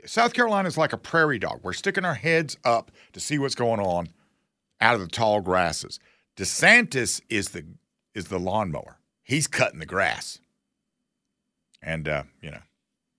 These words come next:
he's being preemptive. So we're gonna see what comes of this when this, when the time comes. But a-, as we're looking at this stuff, uh,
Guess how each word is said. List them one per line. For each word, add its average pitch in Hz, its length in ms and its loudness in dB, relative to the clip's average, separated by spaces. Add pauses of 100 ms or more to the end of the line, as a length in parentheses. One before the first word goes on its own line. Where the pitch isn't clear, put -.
(680)
he's 139 200 -2
being 180 260 2
preemptive. 190 500 0
So 135 220 4 (4000)
we're 143 120 2
gonna 196 140 4
see 202 240 0
what 170 180 -2
comes 165 300 -2
of 113 80 -6
this 82 240 -6
when 98 140 -6
this, 90 200 -10
when 90 140 -14
the 85 80 -10
time 92 300 -2
comes. 87 260 -6
But 85 220 -4
a-, 101 180 4
as 107 160 2
we're 127 140 0
looking 127 480 -2 (420)
at 95 180 -2
this 90 140 -4
stuff, 78 300 -6 (500)
uh, 82 300 2